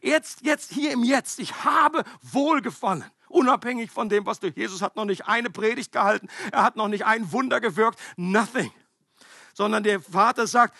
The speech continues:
"Ich bestätige deine Identität, du bist mein Sohn, egal was du anstellst. Du, ich habe Wohlgefallen." Und wenn wir in Christus sind, dann gilt derselbe Ausspruch über dich und mir. Natürlich, wenn du Tochter bist, sagt der Tochter.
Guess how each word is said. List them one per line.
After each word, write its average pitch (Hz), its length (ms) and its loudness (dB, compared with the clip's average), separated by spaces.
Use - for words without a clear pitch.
"Ich 277 480 0
bestätige 254 840 0
deine 233 240 2
Identität, 240 840 -2
du 226 80 -2
bist - 320 -6
mein 254 160 0
Sohn, 220 540 0
egal 247 380 2
was - 160 -4
du 233 80 -8
anstellst. 240 520 -6
Du, 339 80 -6
ich 294 180 -8
habe 254 340 0
Wohlgefallen." 277 600 2
Und 220 200 0
wenn 285 180 -2
wir 262 180 -2
in 349 220 -4
Christus - 640 -4
sind, 135 340 -8
dann 220 260 0
gilt 302 440 4
derselbe 240 800 2
Ausspruch 269 640 0
über 202 260 -2
dich 185 300 -2
und 202 100 -6
mir. 185 80 -2
Natürlich, 170 380 -4
wenn 180 80 -2
du 175 100 -2
Tochter 185 320 -4
bist, 180 200 -2
sagt 226 180 -6
der 196 100 -8
Tochter. 196 380 -12